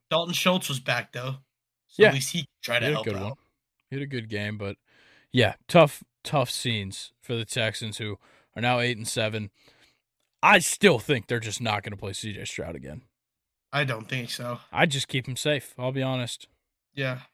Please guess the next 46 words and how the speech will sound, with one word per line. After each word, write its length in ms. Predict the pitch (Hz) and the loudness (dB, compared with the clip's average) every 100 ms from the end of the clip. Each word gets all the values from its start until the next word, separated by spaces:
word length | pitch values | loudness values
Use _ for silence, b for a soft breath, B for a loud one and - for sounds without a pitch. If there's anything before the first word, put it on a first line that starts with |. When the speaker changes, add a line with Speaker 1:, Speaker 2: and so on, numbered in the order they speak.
| _ _ _ _ _ _ _ _ - | _ _ _ _ _ _ _ _ 6
Speaker 2:
But 200 | 151 185 | 6 6
Speaker 1:
Well, 120 | 190 | 2
I 80 | 180 | 0
mean, 260 | 214 185 147 196 | 0 0 -2 2
like, 260 | 190 - _ _ _ _ _ _ _ _ | 2 2 _ _ _ _ _ _ _ _
'cause 460 | 180 160 135 - - _ - | -4 -4 -2 -4 -8 _ -2
they're 180 | 185 | 0
still 320 | 220 - 220 247 | 0 0 2 2
in 100 | 202 | 2
the 120 | 135 | 2
hunt 260 | 175 190 | 0 0
for 120 | 190 143 | 0 -4
a 60 | |
playoff 400 | - 165 170 120 | -2 -2 -2 -2
spot. 340 | - - - - _ _ _ | -6 -8 -16 -20 _ _ _
Speaker 2:
Kind 300 | - 156 139 | 4 6 6
of. 200 | 95 - - _ _ _ _ - | 0 -8 -20 _ _ _ _ 4
Speaker 1:
That's, 100 | 175 | 8
Speaker 2:
But 60 | |
Speaker 1:
that's 300 | 170 185 180 | 12 10 10
the 80 | 185 | 10
Speaker 2:
also, 220 | 165 143 175 | 10 8 2
Speaker 1:
thing. 140 | 139 - _ _ _ _ _ _ | -4 -4 _ _ _ _ _ _
Speaker 2:
why 300 | 143 151 165 | 6 8 8
put 340 | - 170 156 | 4 2 2
Stroud 500 | - - 147 143 135 | 2 2 4 6 6
in 120 | 131 123 | 4 -2
a 40 | |
bad 360 | 120 117 117 - | 0 2 2 -2
position? 440 | 110 107 - - _ _ _ _ _ _ _ _ _ _ _ | -6 -6 -6 -10 _ _ _ _ _ _ _ _ _ _ _
Speaker 1:
Yeah. 400 | 151 156 143 127 - _ _ _ _ _ _ _ | 0 2 2 -2 -12 _ _ _ _ _ _ _
I 120 | 160 170 | 0 2
don't 100 | 151 | 0
know. 220 | 127 - _ | -6 -10 _
Unless 360 | 165 180 220 - | -2 4 4 4
he's, 200 | 214 196 | 0 4
like, 140 | 196 160 | 4 6
a 100 | 131 | 2
hundred 400 | - 160 175 170 | 0 2 4 4
and 160 | 151 | 0
twenty 340 | - 151 151 143 | -6 -4 -2 -2
percent 520 | 147 139 - 143 131 | -2 -4 -2 -4 -2
ready 260 | 131 135 | -4 -4
to 80 | 123 | -2
go. 60 | 131 | 2
Speaker 2:
Yeah, 240 | 120 - | 2 0